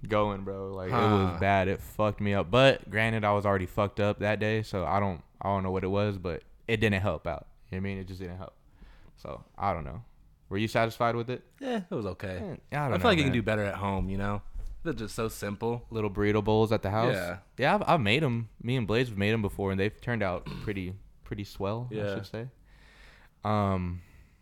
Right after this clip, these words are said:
Speaker 1: but yeah, so you going back to work? I, not excited for that, probably.
Speaker 2: Nah. I don't know. I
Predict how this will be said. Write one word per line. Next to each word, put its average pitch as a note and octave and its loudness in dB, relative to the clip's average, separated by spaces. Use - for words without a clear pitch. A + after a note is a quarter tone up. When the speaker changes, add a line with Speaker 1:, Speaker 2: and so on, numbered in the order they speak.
Speaker 1:
but C#3 2
yeah, D3 4
so - -4
you A#2 0
going A#2 2
back A2 4
to G2+ -4
work? A#2+ 2
I, F2 -2
not G#2 0
excited F#2 -2
for F#2 -8
that, F2+ -4
probably. F#2 -6
Speaker 2:
Nah. D2+ -10
I - -10
don't F#2 -4
know. F2 -4
I D3 2